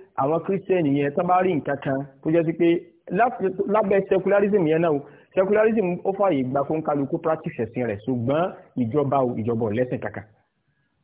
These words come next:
But àwọn ọmọ ìlú, wọ́n lè ṣẹ̀sìn tó ń kálukú bá fẹ́ ṣe láì ṣe pé ẹnìkan ó dààmú ẹnìkan. Ó yẹ báyìí sìn, òun kálukú dẹ̀ lè change ẹ̀sìn rẹ̀ nígbàkigbà tó bá wù ú.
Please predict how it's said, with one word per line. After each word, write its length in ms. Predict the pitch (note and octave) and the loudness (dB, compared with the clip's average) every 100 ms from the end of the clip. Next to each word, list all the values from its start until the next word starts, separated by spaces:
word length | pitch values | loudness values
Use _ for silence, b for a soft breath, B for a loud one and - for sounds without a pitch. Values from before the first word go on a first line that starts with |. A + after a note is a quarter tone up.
| _ _ - | _ _ -6
But 140 | A2+ - | -6 -2
àwọn 240 | C3+ C#3+ E3 E3 | 0 2 2 2
ọmọ 120 | D#3+ C3 | 0 2
ìlú, 180 | B2+ D3+ E3 | 2 0 2
wọ́n 160 | F3 | 2
lè 60 | F3 | 0
ṣẹ̀sìn 340 | F3 G#2+ A2+ G#2+ | -2 -6 -6 -6
tó 80 | C#3 | -4
ń 60 | |
kálukú 340 | C#3 B2+ B2 C3+ | -2 -2 -2 -2
bá 100 | C3 | -2
fẹ́ 160 | C3+ | -2
ṣe 160 | B2+ A#2 | -2 -2
láì 180 | C3+ D#3+ | 0 0
ṣe 120 | B2+ | -2
pé 120 | C3+ D#3 | -2 0
ẹnìkan 260 | C#3 - | 0 -2
ó 40 | C#3+ | -2
dààmú 280 | C#3 A#2+ B2 | 0 0 -2
ẹnìkan. 280 | A2 G#2 A2 - _ _ _ _ _ | -4 -6 -10 -12 _ _ _ _ _
Ó 40 | C3+ | 0
yẹ 60 | |
báyìí 200 | E3 D3+ C3+ | 0 0 -2
sìn, 120 | A#2+ - | -4 -2
òun 160 | F3 | 0
kálukú 400 | - F3 F3 G#3 | 2 2 2 2
dẹ̀ 100 | G3 | 2
lè 120 | E3 B2 - | 2 -2 -2
change 320 | F#3 G3 D3 C3+ | 0 2 2 0
ẹ̀sìn 300 | A#2+ - C#3 | -2 -2 0
rẹ̀ 140 | B2+ G#2+ B B - | 0 -2 B B -4
nígbàkigbà 600 | D#3+ E3 - D#3 D3+ A#2 | 0 0 0 -2 -2 -2
tó 120 | C3+ | 0
bá 120 | D3 | 2
wù 120 | C#3+ | 0
ú. 40 | G#2+ | -2